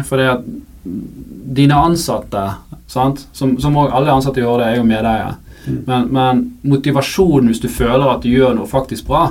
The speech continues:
Speaker 1: sant, og sånn, ok, nei, vi skal faktisk gjøre sånne ting som, som vi gjerne tjener mindre penger på i det korte bildet, men i det store bildet så skal vi ta en posisjon, skal du si at det er egoistisk, det er jo langsiktig, men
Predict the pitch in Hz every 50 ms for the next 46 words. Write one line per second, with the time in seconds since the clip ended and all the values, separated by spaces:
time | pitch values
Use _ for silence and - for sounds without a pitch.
0 | - - - - - 123 123 120 123 - 127 120 120 120 117 117 117 120 135 120
1 | 131 131 139 135 131 139 143 143 147 151 147 151 - - 175 147 120 - - 139
2 | 139 147 135 123 123 127 127 131 127 120 - 120 117 117 113 - 127 120 113 113
3 | 110 - 113 107 104 101 - - - - - - - - - - - 135 131 127
4 | 120 131 151 175 165 143 - 123 - 131 139 139 147 151 - - 139 123 117 117
5 | 117 135 147 139 127 117 110 - 117 117 120 120 120 - 110 107 - - 120 113
6 | 113 - 131 117 113 104 104 101 95 98 104 101 104 107 107 107 107 107 - -
7 | 123 120 123 117 113 107 101 98 - - - 117 110 107 117 113 110 104 101 104
8 | 101 104 92 - 135 147 156 - 101 98 104 113 98 - - 101 104 104 104 101
9 | 104 107 110 - - 110 101 - - - 107 101 98 95 95 101 - 113 113 -
10 | 143 170 170 147 131 123 120 123